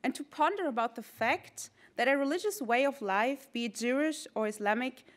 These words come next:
does not contradict being a feminist. Women like Rachel Ebenboim, an ultra-Orthodox feminist activist from Israel, for example, didn't even knew she was a feminist.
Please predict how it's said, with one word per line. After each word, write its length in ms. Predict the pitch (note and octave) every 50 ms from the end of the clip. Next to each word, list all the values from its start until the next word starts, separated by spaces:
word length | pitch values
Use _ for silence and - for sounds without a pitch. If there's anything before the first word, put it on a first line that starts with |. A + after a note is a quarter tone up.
| _ _ _
does 160 | - A#3+ A#3+
not 520 | A#3+ B3+ C4+ C#4+ D4+ D4+ D#4 D4+ - - -
contradict 640 | - A3 G#3 G#3 - A3+ G3+ A3+ A#3 A#3 - -
being 220 | - G3+ G#3 G#3+
a 60 | A#3 B3
feminist. 640 | - C#4 B3 A3+ G3 F3+ E3+ F3+ - - - - - _ _ _ _ _ _ _ _ - - - - - - - -
Women 300 | A#3 C#4+ D4+ F4 E4 C#4+
like 420 | C4+ C4 C4 C#4 C4+ - - - -
Rachel 400 | A#3 A3 - - A#3+ A#3 D4 C#4
Ebenboim, 680 | - A3 B3+ B3 B3+ A#3+ G#3+ - G3 F#3+ G3 G#3 C4 E4 A4+ A4 - - - - _ -
an 160 | A3 A3+ - -
ultra-Orthodox 800 | - D4+ F4 - - - A#3 B3 B3 - A#3+ A#3 A3 A3 - -
feminist 480 | - D4+ D#4+ D#4 C4+ A#3 A#3 B3 - -
activist 580 | - A3+ A3+ - - C#4+ C4 D4 E4 - -
from 160 | - D4 C4+ -
Israel, 600 | - C#4+ C#4 B3 D4 C4 C4 C4+ C#4 C#4 C#4+ C#4 - - - _ _ _ -
for 140 | - C4
example, 480 | C#4 C4+ C4+ C4 D4 D4 C#4+ D#4 D#4 C#4+
didn't 300 | G#3+ C4+ D#4+ D#4 D4+ -
even 340 | - C4+ A#3 C4+ C4 C4 C4
knew 240 | C4 D4 D#4+ D#4 D4
she 180 | - - A#3+
was 220 | A3+ A#3+ B3+ B3 -
a 60 | G3+
feminist. 640 | - - G3+ F#3 F#3 F3+ F3 E3 E3+ - - -